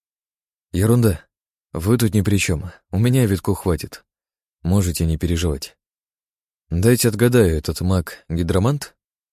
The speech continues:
«Да, конечно», ответил Русков. «Маг воды потратил слишком много энергии на фронте, перегрузил свои каналы и, сами видите, получил отдачу». То же самое я наблюдал у Андрея Бахмутова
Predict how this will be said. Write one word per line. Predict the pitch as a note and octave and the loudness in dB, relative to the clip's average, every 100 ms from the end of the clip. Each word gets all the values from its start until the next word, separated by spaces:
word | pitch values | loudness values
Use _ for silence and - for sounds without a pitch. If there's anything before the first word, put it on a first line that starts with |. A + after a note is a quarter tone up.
| _ _ _ - | _ _ _ -4
«Да, | C3 C#3 C#2+ | 2 4 4
конечно», | - F#2 C#2+ - - - _ _ | 0 -2 -2 -8 -12 -16 _ _
ответил | D#2 E2+ E2+ E2+ E2 | -8 -4 -2 -2 -4
Русков. | E2 - E2 - _ _ _ _ _ _ _ _ | -4 -6 -8 -10 _ _ _ _ _ _ _ _
«Маг | B2 B2 - | -2 -2 2
воды | A#2 A2 B2+ A2+ _ - | 2 2 0 -6 _ -4
потратил | A#2 C3+ C3+ B2+ B2+ | -2 2 0 0 -2
слишком | C3+ C3+ - B2 | 0 -2 0 0
много | B2 A2+ | 0 2
энергии | A#2 C#3+ G#2+ E2+ | 2 0 0 0
на | E2 | 0
фронте, | E2+ E2+ D#2+ F2+ F#2 - | 0 -2 -2 -4 -8 -4
перегрузил | G#2+ G2+ G#2 F#2+ F#2 F2+ | 0 0 0 2 0 0
свои | F#2+ F#2 | 0 0
каналы | F#2 A2+ A#2 C3+ B2+ C3 _ _ _ - | 0 -2 -2 -2 -2 -4 _ _ _ -4
и, | F#2+ E2+ | -2 0
сами | - C3 G2+ | 0 0 0
видите, | E2 D2+ - F#2 _ _ | -2 -4 -6 -10 _ _
получил | G2 G2 F#2 G2+ | 0 2 2 0
отдачу». | G#2 F2 C#2+ - D2 _ _ _ _ _ _ _ _ _ _ _ | 0 0 -4 -6 -14 _ _ _ _ _ _ _ _ _ _ _
То | - | -4
же | A#2 D#3+ | -2 -2
самое | D3+ C#3 D#3 D#3 | -2 0 2 2
я | D#3 | 2
наблюдал | D#3 C#3+ A#2 B2+ C3+ | 0 0 0 0 0
у | |
Андрея | C3+ G#2 F#2+ F#2+ | 0 0 2 2
Бахмутова | D#2 F2+ - B2 C#3 C3 | 0 -2 -2 -6 -4 -4